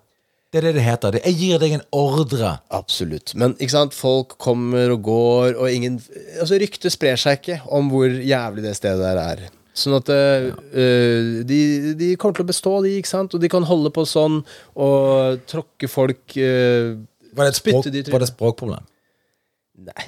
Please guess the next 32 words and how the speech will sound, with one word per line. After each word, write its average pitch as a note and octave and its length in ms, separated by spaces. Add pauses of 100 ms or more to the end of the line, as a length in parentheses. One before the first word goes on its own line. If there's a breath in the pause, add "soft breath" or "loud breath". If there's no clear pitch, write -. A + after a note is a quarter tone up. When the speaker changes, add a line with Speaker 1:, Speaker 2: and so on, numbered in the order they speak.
Speaker 2:
jeg C#3+ 140
sa, C3+ 460
eh, B2+ 500
"I D#3+ 140
ordered, A3+ 360
eh, D#3+ 300
orange D#3 400
juice, F#2+ 400
eh, F2+ 1120
like, G#2+ 300 (180)
ten A#2 260
minutes A2 280
ago. - 180 (260)
Speaker 1:
Mm. D2 200 (200)
Speaker 2:
Eh, E2+ 680 (480)
do - 20
you C3 80
think, F#3 240 (460)
eh, G#2+ 280
maybe B2 1000
something - 360
went B2 180
wrong?" C#3 300 (720 loud breath)
Og B2+ 80
så B2 80
sa A#2 140
de A2 100
sånn, G#2 140 (260 soft breath)
"No, E3+ 180
no, A2 280 (420)
it's, - 240
eh, G2 1120